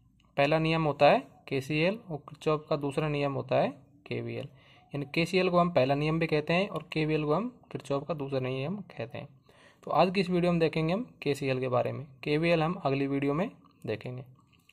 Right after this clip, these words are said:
तो देखते हैं केसीएल क्या होता है। <clears throat> केसीएल की थ्योरी क्या होती है? किसी भी इलेक्ट्रिकल सर्किट या नेटवर्क में किसी जंक्शन या पॉइंट या नोड पर धाराओं का अलजेब्रिक सम ज़ीरो होता है।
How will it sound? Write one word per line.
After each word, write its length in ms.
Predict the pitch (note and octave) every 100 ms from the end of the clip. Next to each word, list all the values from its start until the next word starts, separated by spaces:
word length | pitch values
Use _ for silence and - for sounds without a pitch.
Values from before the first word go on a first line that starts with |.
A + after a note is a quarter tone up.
| _ _ C#3+
तो 60 |
देखते 240 | E3 E3 G3
हैं 100 | G3
केसीएल 420 | F3 F3 E3+ A#3 - _ -
क्या 120 | A2+
होता 220 | A#2+ A2+
है। 120 | A#2 - _ -
<clears throat> 120 | E3+ - - _ _ _ - _ _ _ _ _ _ _ _ -
केसीएल 300 | F3 F3 F#3+
की 60 | G3
थ्योरी 220 | E3 F3
क्या 120 | E3+
होती 200 | D#3+ D#3 F3+
है? 60 | G#3 - _ _ _ _ _
किसी 260 | F3 F3+ G3+
भी 160 | F#3+ A3+
इलेक्ट्रिकल 580 | G#3 F#3+ F3+ - F3 F#3+
सर्किट 480 | F#3 C#3+ - C#3 - _ _ _ _ _ -
या 120 | D#3+
नेटवर्क 440 | D3+ C#3+ C3+ C3 C3
में 140 | B2+ - - _ _ _ _ _ _ _ -
किसी 260 | F3 G#3
जंक्शन 460 | E3+ E3 F3 G3 G3
या 220 | F#3 E3+ E3+
पॉइंट 440 | D#3 D3 D3 D3+ - - _ -
या 120 | D3+
नोड 320 | C#3 C3+ C3 C#3
पर 160 | E3 G3 - _ _ -
धाराओं 400 | C#3 C#3 D#3+ F3
का 140 | F3+
अलजेब्रिक 760 | F3+ - D#3 F3 F3 E3 D#3+ D#3+
सम 280 | - D3+ G#3+ - _ -
ज़ीरो 340 | C3+ D3 E3+ C#3
होता 280 | C3 B2+
है। 180 | A#2+ C#3+